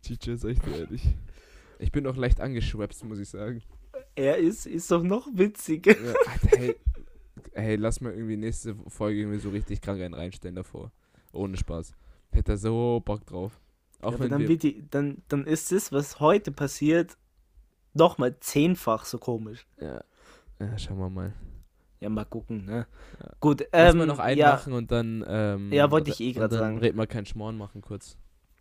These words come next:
Speaker 2: Ähm, Niesen mit offenen Augen ist unmöglich. Ja.
Speaker 1: Hatschi.
Speaker 2: Weil, weil beim Niesen machst du so einen Schutzreflex mit den Augen.
Speaker 1: Ja, okay.
Speaker 2: <laughs> Nee, das geht nicht. Nee.
Speaker 1: Nee, ich, ich
Speaker 2: Okay.
Speaker 1: glaub, es ist wahr.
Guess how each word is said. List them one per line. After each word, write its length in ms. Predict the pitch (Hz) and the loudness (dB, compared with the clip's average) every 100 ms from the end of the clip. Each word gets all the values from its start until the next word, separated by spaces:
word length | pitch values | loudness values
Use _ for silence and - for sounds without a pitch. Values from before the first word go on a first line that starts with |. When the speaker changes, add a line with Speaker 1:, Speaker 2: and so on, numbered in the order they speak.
| _ _ - - _ | _ _ -20 -20 _
Speaker 2:
Ähm, 600 | 120 117 123 120 117 107 _ - | 0 2 2 0 -2 -6 _ -2
Niesen 560 | 143 175 233 - 185 | 0 2 0 0 0
mit 160 | 151 - | 0 0
offenen 440 | 147 - 175 147 | 0 0 0 0
Augen 300 | - 127 151 | 2 0 0
ist 180 | 113 127 | -4 -4
unmöglich. 680 | 139 127 135 131 107 101 - _ _ _ _ _ _ _ _ _ - | -2 2 2 0 -8 -8 -18 _ _ _ _ _ _ _ _ _ -6
Ja. 420 | 120 120 123 110 _ _ _ | 2 4 4 2 _ _ _
Speaker 1:
Hatschi. 520 | 107 120 _ - - | -14 -14 _ -20 -4
Speaker 2:
Weil, 260 | 120 123 92 | 0 0 0
weil 100 | 123 | -2
beim 200 | 131 143 | 0 0
Niesen 380 | 151 175 - 147 | 0 -2 -2 -2
machst 180 | 147 - | 0 -2
du 60 | |
so 160 | 131 131 | 0 0
einen 100 | 135 | 0
Schutzreflex 720 | - 180 - 127 - 120 - | -4 -8 -4 -6 -4 -6 -6
mit 160 | 120 123 | -8 -6
den 120 | 110 | -4
Augen. 320 | 117 120 117 - _ _ - - _ _ _ | -4 -4 -8 -10 _ _ -20 -20 _ _ _
Speaker 1:
Ja, 180 | 107 113 | -6 -6
okay. 280 | 110 113 107 - | -8 -10 -10 4
Speaker 2:
<laughs> 680 | 165 226 190 605 254 240 170 - - - | 10 12 10 6 10 10 10 0 -20 -6
Nee, 180 | 139 135 | -2 -2
das 160 | 117 - | -2 -6
geht 240 | 123 120 | -6 -6
nicht. 240 | 117 113 - - _ - | -10 -12 -20 -20 _ -10
Nee. 240 | 110 107 _ _ - _ - | -8 -8 _ _ -20 _ -16
Speaker 1:
Nee, 280 | 90 110 113 | -4 0 0
ich, 200 | - - - - _ | -2 -8 -12 -20 _
ich 100 | 143 | -8
Speaker 2:
Okay. 80 | 95 | -2
Speaker 1:
glaub, 160 | 117 113 | -2 -2
es 120 | 107 | -4
ist 180 | 92 - | -6 -4
wahr. 220 | 82 | -4